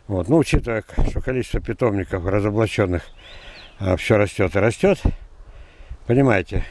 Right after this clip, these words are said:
что они продают надпись Chevrolet, надпись Mercedes, надпись Mitsubishi, а продают всякую дрянь.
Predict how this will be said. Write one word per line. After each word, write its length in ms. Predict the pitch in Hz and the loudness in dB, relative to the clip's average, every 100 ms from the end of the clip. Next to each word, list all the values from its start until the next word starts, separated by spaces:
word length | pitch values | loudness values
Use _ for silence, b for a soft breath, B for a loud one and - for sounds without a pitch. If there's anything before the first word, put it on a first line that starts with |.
| - | -10
что 180 | - 113 | -4 0
они 160 | 113 101 | 0 0
продают 500 | 110 107 110 95 - - - - B B B B B B B - | 0 2 4 2 -2 -10 -12 -8 B B B B B B B 2
надпись 460 | 107 101 - - - | 4 4 0 -4 -2
Chevrolet, 520 | 107 104 120 180 185 - 110 | 0 0 2 2 2 2 2
надпись 520 | 104 95 95 - - | 0 -2 -6 -8 -6
Mercedes, 1080 | 90 95 95 92 95 95 - 107 180 - - B B B B B - | -4 0 2 2 2 0 2 4 4 2 -4 B B B B B -2
надпись 460 | 107 107 - 95 | 0 2 0 -2
Mitsubishi, 520 | 107 - 135 180 - 113 | -2 -2 2 2 2 0
а 60 | |
продают 320 | 117 123 160 | 2 2 0
всякую 320 | - 139 - 101 | 0 0 0 0
дрянь. 280 | 85 78 | 2 0